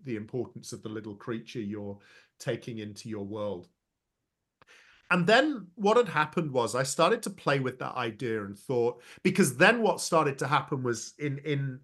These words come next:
other news, in the bigger world, I started to become really worried about the dialogue, uh, politically around refugees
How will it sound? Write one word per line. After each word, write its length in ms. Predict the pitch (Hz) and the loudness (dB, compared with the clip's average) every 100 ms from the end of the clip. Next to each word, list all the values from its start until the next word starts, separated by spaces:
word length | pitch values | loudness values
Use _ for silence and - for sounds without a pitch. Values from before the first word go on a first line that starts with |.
| 165 | 4
other 200 | 180 151 | 6 6
news, 420 | 120 117 185 196 | 2 0 -2 -4
in 120 | 120 | -6
the 60 | 117 | -2
bigger 260 | 160 151 | 0 0
world, 480 | 120 107 104 107 143 _ _ - | 0 0 0 -4 -10 _ _ -8
I 80 | 156 | -2
started 440 | 139 - 214 226 202 | 0 2 4 4 0
to 60 | |
become 400 | 185 - - 170 | -10 -10 -4 0
really 420 | 165 190 196 175 156 | 2 4 4 2 -2
worried 520 | 139 135 143 127 98 - | 0 2 2 2 -4 -8
about 320 | 123 127 131 | -4 -4 -4
the 80 | 127 | -8
dialogue, 760 | 107 127 131 131 123 107 101 - _ - | -4 -2 0 0 0 -2 -4 -12 _ -8
uh, 220 | 120 110 | -4 -4
politically 960 | - 127 120 139 135 - 139 104 101 - | -4 -2 -2 -2 -8 -10 -10 -8 -8 -6
around 640 | 127 117 110 107 110 104 - - _ - | -4 -2 -2 -4 -6 -14 -18 -20 _ -2
refugees 920 | 135 120 127 107 110 98 95 - | -2 -2 -8 -8 -6 -8 -10 -16